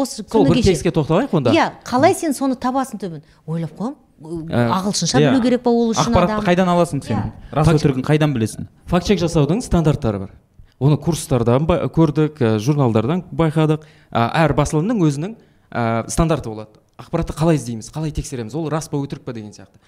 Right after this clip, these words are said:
Speaker 2: Оның ішінде, ә, локациясын тексереміз, уақытын тексереміз, және оқиға шынымен болды немесе болмады деген жауапқа,
Speaker 1: А,
Speaker 2: ә,
Speaker 1: жай
Speaker 2: сұраққа
Speaker 1: видео,
Speaker 2: жауап іздеймін.
Speaker 1: жай видео. Сен оның
Speaker 2: Иә.
Speaker 1: қалай локациясын және де уақыты ол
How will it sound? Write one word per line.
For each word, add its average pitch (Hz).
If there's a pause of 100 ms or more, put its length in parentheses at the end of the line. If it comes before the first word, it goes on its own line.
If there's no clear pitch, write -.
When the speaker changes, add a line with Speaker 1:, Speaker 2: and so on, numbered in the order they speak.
(140)
Speaker 2:
Оның 196
ішінде, 233 (320)
ә, 123 (1160)
локациясын 165
тексереміз, 220 (260)
уақытын -
тексереміз, 214 (260)
және 160
оқиға 151
шынымен 135
болды 151
немесе 165
болмады 135
деген 127
жауапқа, 127 (200)
Speaker 1:
А, -
Speaker 2:
ә, -
Speaker 1:
жай 320
Speaker 2:
сұраққа 339
Speaker 1:
видео, 320
Speaker 2:
жауап 143
іздеймін. 110
Speaker 1:
жай 285
видео. 269
Сен 247
оның 262
Speaker 2:
Иә. 151
Speaker 1:
қалай 302
локациясын 254
және 233
де 214
уақыты 220
ол 202